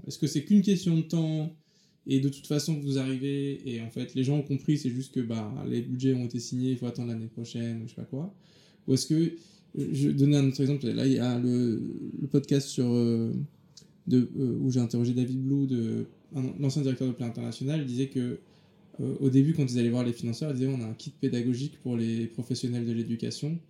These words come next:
pour qu'ils puissent intégrer le sport dans leur, euh, travail d'éducation des jeunes, et cetera. Ça marchait. Puis après ils ont lancé le,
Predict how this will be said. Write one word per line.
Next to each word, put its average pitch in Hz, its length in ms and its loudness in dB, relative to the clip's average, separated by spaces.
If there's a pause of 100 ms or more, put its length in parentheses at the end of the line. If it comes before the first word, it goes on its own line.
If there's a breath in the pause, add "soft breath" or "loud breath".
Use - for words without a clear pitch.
(140)
pour - 80 -20
qu'ils - 140 -16
puissent 135 100 -6
intégrer 123 300 -2
le 117 80 -2
sport 143 280 -2
dans 120 140 -2
leur, 117 160 -4
euh, 113 720 -8
travail 117 300 -6
d'éducation 117 600 -6
des 117 120 -4
jeunes, 120 160 -4
et 117 40 -10
cetera. 123 420 -8 (640 soft breath)
Ça - 140 -12
marchait. 113 440 -10 (680 loud breath)
Puis 110 100 -2
après 139 180 0
ils 123 100 2
ont 120 80 0
lancé 117 300 0
le, 117 200 0